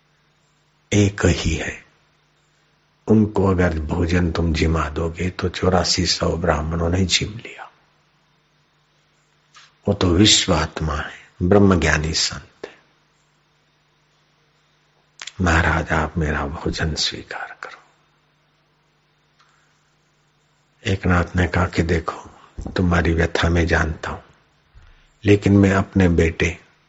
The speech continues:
हरि पंडित को वचन देकर बंधा हुआ। उसने वचन लिया है कि मेरे हाथ से भोजन करोगे तो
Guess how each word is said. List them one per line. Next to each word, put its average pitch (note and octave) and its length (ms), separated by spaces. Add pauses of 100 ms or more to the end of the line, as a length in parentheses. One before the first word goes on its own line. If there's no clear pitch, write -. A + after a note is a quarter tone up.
(760)
हरि F2+ 280
पंडित E2+ 460
को F#2+ 240
वचन F2 460
देकर F2 320
बंधा D#2+ 340
हुआ। - 400 (3500)
उसने E2+ 360
वचन F2+ 400
लिया D#2+ 180
है F2 100
कि - 160
मेरे D#2+ 280
हाथ D2+ 160
से - 260
भोजन E2 380
करोगे - 460 (2250)
तो E2 580